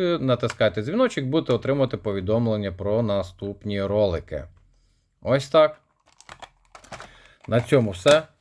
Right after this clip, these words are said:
Так, і не забувайте, не забувайте,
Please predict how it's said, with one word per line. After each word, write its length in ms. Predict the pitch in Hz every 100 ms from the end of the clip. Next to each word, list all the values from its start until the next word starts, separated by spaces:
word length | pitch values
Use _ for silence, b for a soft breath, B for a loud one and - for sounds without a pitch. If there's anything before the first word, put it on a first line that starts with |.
| _ _
Так, 280 | 151 135 -
і 80 | 113
не 120 | 104
забувайте, 680 | 95 98 107 143 156 - 85 - _ _ _ _ _ _ _ _ _ _ _ _ _
не 160 | 101 98
забувайте, 840 | 87 87 87 95 135 139 156 151